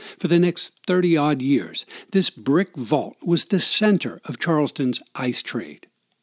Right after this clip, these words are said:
The newspapers of antebellum Charleston are full of details about the ice business and its ancillary activities. In the interest of time,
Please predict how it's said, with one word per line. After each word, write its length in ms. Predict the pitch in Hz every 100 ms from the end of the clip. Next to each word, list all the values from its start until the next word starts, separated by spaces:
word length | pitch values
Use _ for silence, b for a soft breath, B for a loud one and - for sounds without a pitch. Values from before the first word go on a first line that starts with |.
| _ _ _ _ _ _ _ _ _ _ _ _ _ _ _ _ _ _ _ _
The 140 | 202
newspapers 640 | 196 254 247 156 127 110 113
of 100 | 110
antebellum 540 | 180 196 175 165 143
Charleston 480 | - 139 113 - 131
are 180 | 214 202
full 540 | - - 247 269 151
of 240 | - 120 -
details 560 | 233 220 147 107 -
about 200 | 123 170
the 140 | 196 -
ice 280 | 175 185 -
business 480 | - 123 95 - -
and 260 | 185 170 165
its 220 | 226 - -
ancillary 500 | 240 - 165 135 117
activities. 680 | 113 - 170 135 - - - _ _ - B B
In 80 | 180
the 180 | 185 208
interest 380 | 190 160 160 -
of 100 | 110
time, 360 | 165 151 104